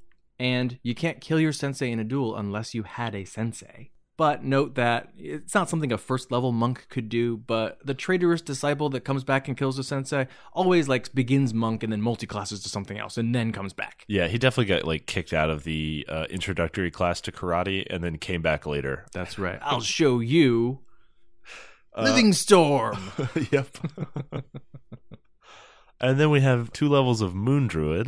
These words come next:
Speaker 1: Mm-hmm, because at level two, he can now fuck the shit out of bears.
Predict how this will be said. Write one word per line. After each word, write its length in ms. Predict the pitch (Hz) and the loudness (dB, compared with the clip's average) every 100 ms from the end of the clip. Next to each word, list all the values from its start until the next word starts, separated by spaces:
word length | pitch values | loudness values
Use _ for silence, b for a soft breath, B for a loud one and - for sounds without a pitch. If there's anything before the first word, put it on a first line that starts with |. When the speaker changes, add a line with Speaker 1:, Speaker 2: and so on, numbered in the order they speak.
| 139 | -2
Speaker 1:
Mm-hmm, 300 | 107 110 131 | -2 -2 -2
because 540 | 120 107 - 101 117 | -2 -2 2 2 2
at 140 | 104 98 | 0 -2
level 220 | 95 131 | -2 -4
two, 220 | - 95 | -6 -6
he 260 | 95 101 101 | -4 -4 -6
can 500 | - 95 92 92 92 | -6 -8 -6 -6 -8
now 380 | 98 92 90 98 - | -6 -6 -6 -10 -8
fuck 200 | 762 - | -8 -6
the 80 | |
shit 160 | 98 95 | -4 -4
out 100 | 90 | -4
of 60 | 87 | -6
bears. 340 | - - | -8 -10